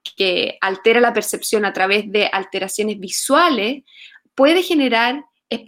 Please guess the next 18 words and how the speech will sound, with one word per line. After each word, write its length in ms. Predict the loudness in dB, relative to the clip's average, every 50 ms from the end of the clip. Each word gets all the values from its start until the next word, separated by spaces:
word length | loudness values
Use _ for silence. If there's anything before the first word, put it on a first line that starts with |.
| -6 -4
eh, 160 | -4 -2 -4
respuestas 480 | -4 -8 -10 -8 -10 -8 -8 -6 -6 -4
mecánicas, 560 | -4 -4 -4 -2 -2 -2 -2 -2 -4 -4 0
o 20 |
puede 160 | 2 2 2
generar 240 | 2 2 0 0 0
respuestas, 360 | -2 -4 -8 -10 -10 -10 -12 -14
perdón, 360 | -12 -10 -6 -6 -6 -4 -4
de, 200 | -4 -4 -4 -4
de 140 | -4 -4 -2
dolor 400 | -2 -2 0 0 2 2 2 2 0
e 60 | 0
incluso 500 | 0 -2 -4 -2 -2 0 0 0 -2 -4
respuestas 440 | -4 -4 -4 -4 -4 -4 -4 -6 -4
fisiológicas 880 | -6 -6 -4 -2 -2 0 0 0 0 0 -2 -8 -8 -4 -4 -4 -2 -2
en 80 | -2 -2
las 120 | -2 -4
personas. 440 | -6 -6 -6 -4 -4 -4 -4 -6